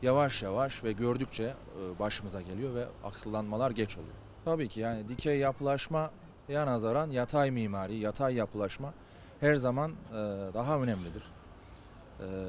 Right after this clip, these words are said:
daha güçlü yapılar, küçük yapılarda olur. E, yapıların boyunun artması riski tabii ki artırmakta. E,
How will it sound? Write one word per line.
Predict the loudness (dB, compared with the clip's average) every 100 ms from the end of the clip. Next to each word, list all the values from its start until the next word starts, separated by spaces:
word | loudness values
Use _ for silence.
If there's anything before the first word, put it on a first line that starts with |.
| -4 -2
daha | 0 2
güçlü | 2 2 0 2
yapılar, | 2 2 2 0 0
küçük | -6 -6 -2
yapılarda | -2 4 6 6 6 2 2 -2 -16 -18 -18 -18 -10 -4
olur. | -2 -4
E, | -6 -12 -12 -10 -10 -10 -10 -10 -12 -12 -2
yapıların | -2 6 8 10 8 4
boyunun | 2 2 0
artması | 0 -2 -2 -4 -4 -6 -8 -16 -20 -20 -20 -18 -4
riski | -2 -2 -2
tabii | 2 4 2
ki | 2 2
artırmakta. | 2 2 -2 -4 -4 -8 -8 -16 -18 -18 -18 -20 -16
E, | -10